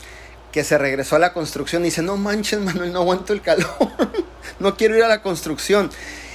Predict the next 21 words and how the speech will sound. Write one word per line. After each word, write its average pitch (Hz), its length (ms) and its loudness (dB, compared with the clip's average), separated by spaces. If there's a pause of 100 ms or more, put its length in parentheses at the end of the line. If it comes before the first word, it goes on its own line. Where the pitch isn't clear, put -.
Y 143 80 0
yo 160 100 8
le 190 100 6
decía, 175 360 2 (100)
"Mira, 170 260 0
campeón, 143 420 -4 (720)
¿sabes 160 280 2
qué 180 100 2
hacía 170 180 0
yo 175 160 0
para 175 160 2
salir 139 320 0
adelante?". 160 500 0 (1300)
Le 139 100 0
decía 135 280 2
a 143 40 4
Rebeca, 143 440 2 (960)
"Hazme 151 300 2
unos 196 200 2
quince 202 380 4
flanes", 247 640 0